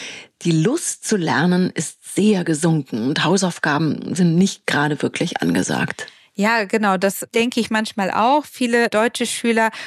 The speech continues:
Speaker 2: ruhen sich so ein bisschen darauf aus, dass sie in die Schule gehen oder sehen es vielleicht auch als ihre lästige Pflicht an, in die Schule gehen zu müssen. Da herrscht hier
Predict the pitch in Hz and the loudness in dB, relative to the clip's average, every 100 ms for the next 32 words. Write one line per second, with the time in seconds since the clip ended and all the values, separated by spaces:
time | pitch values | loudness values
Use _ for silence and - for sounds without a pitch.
0 | - - 311 262 220 226 208 226 214 196 | -10 0 2 4 2 0 0 0 -2 -2
1 | 190 180 170 - 269 359 - 220 202 208 | 0 0 0 2 2 2 0 -2 0 0
2 | 190 - - 190 196 185 - 214 190 180 | 0 -4 -6 -4 -4 -8 -4 0 2 0
3 | 175 - 190 196 220 240 220 185 185 185 | -2 -2 2 2 2 0 -2 0 2 0
4 | - - 196 214 202 - 196 185 - 180 | -2 0 2 2 -2 -2 -2 -2 -2 -4
5 | - 170 170 160 160 - - - _ 170 | -6 -4 -4 -2 -4 -6 -12 -20 _ -2
6 | 208 - 196 180 - 214 269 - - 220 | -2 0 -2 -2 -2 0 0 0 -2 -2
7 | 247 208 202 196 226 214 180 202 196 185 | 0 -2 -2 -2 -2 -2 -2 0 0 0
8 | - 175 175 214 302 - - 302 339 349 | -4 -6 -2 0 0 -2 0 2 0 -4
9 | - - - _ - 202 208 208 214 214 | -10 -20 -20 _ -2 0 2 2 0 -2
10 | - - 233 262 | -8 -2 2 2